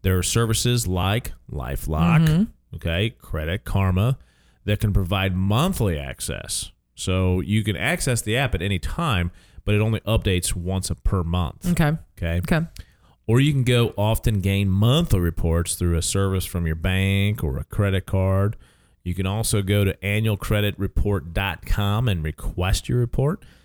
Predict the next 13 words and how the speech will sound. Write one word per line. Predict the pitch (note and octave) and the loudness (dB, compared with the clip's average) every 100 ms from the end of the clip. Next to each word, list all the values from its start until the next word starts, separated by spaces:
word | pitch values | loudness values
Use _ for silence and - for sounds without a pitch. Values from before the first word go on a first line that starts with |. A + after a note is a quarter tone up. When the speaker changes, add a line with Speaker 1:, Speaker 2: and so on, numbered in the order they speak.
| _ | _
Speaker 1:
So | - A2 | -2 2
there's | G#2+ F2+ | 2 2
no | G2 G2+ A2+ C#3+ E3 C#3+ B2 - | 0 0 0 0 0 -2 -4 -6
excuses, | G#2+ - - C#3 F3 F3+ F3+ E3+ | -4 -4 0 2 4 4 4 2
Speaker 2:
Mm-hmm. | E3 - - | -2 -6 0
Mm-hmm. | E3 | 4
Speaker 1:
folks. | E3 D#3 - | 4 2 -4
You | - G2 E2+ | -2 0 0
get, | - G2+ - | -2 -4 0
you | G#2 G#2 | 2 2
have | C3+ D3+ D#3 A#2+ | 2 0 0 2
the | A#2+ | 0
opportunity. | B2 G2+ D3 D#3+ G2+ - | 2 0 2 2 2 -2